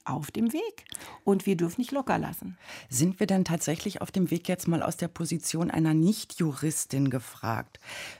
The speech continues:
Speaker 2: Sollte es möglicherweise, ich entnehme Ihren Worten, Sie sehen da so viele Unterschiede zwischen,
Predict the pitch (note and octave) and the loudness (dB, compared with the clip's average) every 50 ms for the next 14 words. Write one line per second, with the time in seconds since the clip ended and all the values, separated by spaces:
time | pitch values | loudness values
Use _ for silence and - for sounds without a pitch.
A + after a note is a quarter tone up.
0 | _ - - C3 C3 B2+ D#3+ E3 G3 B3+ B3+ B3+ F3 C3+ - A#2+ C3+ C3 - - | _ -4 -2 0 2 4 6 6 6 6 6 4 0 0 2 0 0 0 0 0
1 | - - - - _ - - C#3+ D3+ E3 F#3 A#3 A#3+ - - - B2+ A#2+ - - | -2 -4 -6 -10 _ 0 4 6 8 8 6 6 2 0 -4 -6 -6 -4 -4 -6
2 | - - - - B1+ B1+ B1+ - - - - - - _ _ _ _ _ - - | -6 -4 -4 -2 -2 -2 -4 -4 -6 -6 -8 -8 -14 _ _ _ _ _ -8 -8
3 | - - - D#3+ D#3+ E3+ E3 F3 F#3+ E3+ - E3+ D#3+ D#3+ D#3+ C#3 D3 D3+ E3 - | -4 0 2 2 4 4 4 4 4 4 4 4 4 4 4 2 2 0 2 2
4 | - F3+ E3+ D#3 E3 E3 D#3 D3+ - D3+ E3 E3+ F#3 E3 E3+ E3 D3 D#3+ F#3+ F#3+ | 2 2 2 2 0 0 0 0 0 2 4 4 4 4 2 2 2 0 -2 -2
5 | - - F#3+ F3 D#3 - B2+ F3 - F#3 F3+ - - F3+ F3 E3+ E3 - - - | -2 -2 0 0 2 2 0 0 2 0 0 0 0 0 2 0 0 0 -2 -2
6 | - E3 D#3+ - F3 E3+ D#3+ | 0 0 0 4 4 2 2